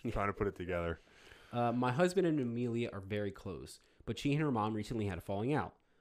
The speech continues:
Speaker 1: Amelia pledged me to secrecy, and I immediately scheduled her for an O B G Y N to get her on birth control. Good for you.
Speaker 2: So, this might be the coolest stepmom
Speaker 1: In the world.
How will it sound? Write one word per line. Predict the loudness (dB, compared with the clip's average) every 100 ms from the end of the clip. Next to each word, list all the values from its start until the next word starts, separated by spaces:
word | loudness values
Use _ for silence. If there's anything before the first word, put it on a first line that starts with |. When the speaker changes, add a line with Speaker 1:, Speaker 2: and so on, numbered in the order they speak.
| _ 0
Speaker 1:
Amelia | 4 6 6
pledged | 4 6 6 4 0 2
me | 2
to | 2
secrecy, | 0 -2 -2 -4 -6 -4
and | -2
I | 0
immediately | 4 6 6 4
scheduled | 0 0 0 -2
her | -4 -4
for | -4 -4
an | -4
O | -4
B | -4 -4
G | -6 -6
Y | -4 -2
N | 0 0 -4 -8
to |
get | -6 -4
her |
on | -2
birth | 0 0 -2
control. | -10 -10 -14 _ -4
Good | -2
for | -2
you. | -10 -14 _ _ _ _ _ -18 -4
Speaker 2:
So, | 6 8 8 4 -6 _ _ _ _ -20 _ _ 4
this | 8 8
might | 10 8
be | 8 8
the | 6
coolest | 6 6 6 4
stepmom | 2 2 -2 -2 -4 -10 -12 8
Speaker 1:
In | 12
the | 12
world. | 10 4 -2